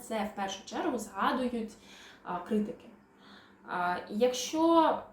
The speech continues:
колись цей роман буде перекладений українською, я дуже сподіваюся, що там будуть введені якісь такі діалектні, можливо, застарілі слова, щоб створити необхідну атмосферу.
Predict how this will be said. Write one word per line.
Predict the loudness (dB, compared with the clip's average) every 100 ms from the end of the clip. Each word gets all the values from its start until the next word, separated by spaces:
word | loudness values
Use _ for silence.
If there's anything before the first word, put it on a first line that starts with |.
| _
колись | 0 2 2 -2 -8
цей | -6 -2
роман | 0 -2
буде | -2 -6
перекладений | -8 -4 -2 0
українською, | -2 0 2 2 0 0
я | 2
дуже | 2 2 -2
сподіваюся, | -6 -10 -6 -2 0 0 -2
що | -6 -6
там | -4 -2
будуть | -4 -6 -6
введені | -4 0 0 0 -2
якісь | -8 -8
такі | -10 -12
діалектні, | -10 -4 0 2 0 -2 -4 -2
можливо, | -2 -2 -4 -4
застарілі | -6 -6 -6 -4 -4 -4
слова, | -8 -4 0 0 -2 -8 -18 -8
щоб | -4 -4
створити | -4 -2 0 0 0
необхідну | -2 -2 -4 -6 -4
атмосферу. | -6 -6 -10 -10 -8 -8